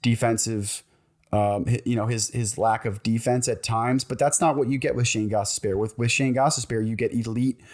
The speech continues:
puck handling skills and offense. Okay, that's what you get with him. And the trade-off, yes,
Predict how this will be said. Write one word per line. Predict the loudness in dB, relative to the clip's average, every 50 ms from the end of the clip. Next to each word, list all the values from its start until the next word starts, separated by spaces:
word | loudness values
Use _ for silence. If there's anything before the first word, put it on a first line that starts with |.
| -20 -20 -20 -6
puck | _ 2 2 2 4
handling | 2 2 4 2 2 2 0
skills | -2 0 2 2 2 2 2
and | 0 0
offense. | 0 -2 -2 -2 -4 -6 -4 -4 -4 -6 -6 -12 _ _ _ _ _ _ _ _ _ _ _ _ _ _ _ _ _ -2
Okay, | -2 0 2 2 2
that's | 2 2 2 2 2 0
what | -2 -2
you | -2 0
get | 2 2 2 2
with | 2 -2
him. | -2 -6 -6 -8 -10 _ _ _ _ -20 _ 0
And | 2 4 4 4 2 0 -2 -2
the | -2 -2
trade-off, | -2 2 2 2 4 4 4 4 4 4 2 0 0 0
yes, | 2 2 2 2 0 -2